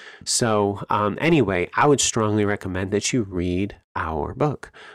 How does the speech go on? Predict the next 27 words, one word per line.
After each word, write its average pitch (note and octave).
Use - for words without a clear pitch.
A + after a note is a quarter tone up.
Um, F2
I F2+
think -
it D#2
can F#2
be F#2
very F2
shaping G#2+
of F#2+
your F2+
affections G2+
and F2+
helpful G#2
for F#2
you F2
in E2+
dethroning F2+
the E2
god F#2
of F2+
sex, -
kicking F#2
Freud F2+
out E2+
of D2+
the E2+
church, F2+